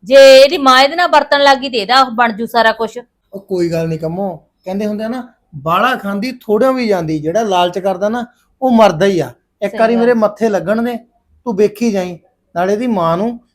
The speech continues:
Speaker 2: ਜਮਾਂ ਐਨ ਸਾਫ਼ ਕਰ ਦੂੰ ਉਹਦਾ ਦਿਮਾਗ, ਜਿਹੜਾ ਕੁਛ ਉਹਨੇ ਭਰਤਾ। ਤੇ ਆਹ ਇਹਦੇ ਮਾਮੇ ਦਾ ਮੁੰਡਾ ਉਹਦੇ
Speaker 1: ਪਤਾ ਨੀ ਭੂਆ ਦਾ ਮੁੰਡਾ, ਪਤਾ ਨੀ ਮਾਮੇ ਦਾ ਮੁੰਡਾ, ਇੰਨਾ ਨੀ ਮੇਰੇ
Speaker 2: ਕੋਈ ਗੱਲ
Speaker 1: ਧਿਆਨ
Speaker 2: ਨੀ।
Speaker 1: ਜਿਹਾ ਨਹੀਂ ਹੈਗਾ ਗਾ।
Speaker 2: ਮੈਂ ਮਿਲਦਾ ਤੇ ਮਾਮੇ ਦੇ ਭੂਆ ਦੇ ਮੁੰਡੇ ਨੂੰ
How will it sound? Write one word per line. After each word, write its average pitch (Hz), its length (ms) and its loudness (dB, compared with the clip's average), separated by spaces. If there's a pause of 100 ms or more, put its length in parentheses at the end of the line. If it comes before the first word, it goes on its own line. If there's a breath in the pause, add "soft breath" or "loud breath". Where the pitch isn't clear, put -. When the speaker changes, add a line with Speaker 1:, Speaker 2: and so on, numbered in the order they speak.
(140)
Speaker 2:
ਜਮਾਂ 269 360 0
ਐਨ 254 1080 -2
ਸਾਫ਼ 226 360 0
ਕਰ 214 140 2
ਦੂੰ 175 140 -8
ਉਹਦਾ 214 160 0
ਦਿਮਾਗ, 196 340 0
ਜਿਹੜਾ 190 240 -4
ਕੁਛ 226 200 -6
ਉਹਨੇ 233 140 -4
ਭਰਤਾ। 240 520 -4 (680)
ਤੇ 226 100 -2
ਆਹ 226 300 2
ਇਹਦੇ 247 240 0
ਮਾਮੇ 190 340 0
ਦਾ 339 100 -2
ਮੁੰਡਾ 277 260 4
ਉਹਦੇ 269 380 -2 (600)
Speaker 1:
ਪਤਾ 233 160 -10
ਨੀ 240 60 -8
ਭੂਆ 262 260 0
ਦਾ 233 60 -2
ਮੁੰਡਾ, 233 220 -4
ਪਤਾ 226 160 -8
ਨੀ 233 60 -8
ਮਾਮੇ 214 280 -6
ਦਾ 214 80 -2
ਮੁੰਡਾ, 220 240 0
ਇੰਨਾ 220 200 -6
ਨੀ 214 80 -12
ਮੇਰੇ 208 160 -8
Speaker 2:
ਕੋਈ 180 100 -2
ਗੱਲ 165 100 -4
Speaker 1:
ਧਿਆਨ 233 220 0
Speaker 2:
ਨੀ। 220 60 -12
Speaker 1:
ਜਿਹਾ 190 140 -8
ਨਹੀਂ 180 160 -16
ਹੈਗਾ 170 180 -4
ਗਾ। 180 120 -2
Speaker 2:
ਮੈਂ 190 120 -4
ਮਿਲਦਾ 156 360 -8
ਤੇ 190 100 -12
ਮਾਮੇ 165 280 -10
ਦੇ 151 100 -8
ਭੂਆ 180 280 -8
ਦੇ 156 100 -12
ਮੁੰਡੇ 143 320 -14
ਨੂੰ 131 140 -20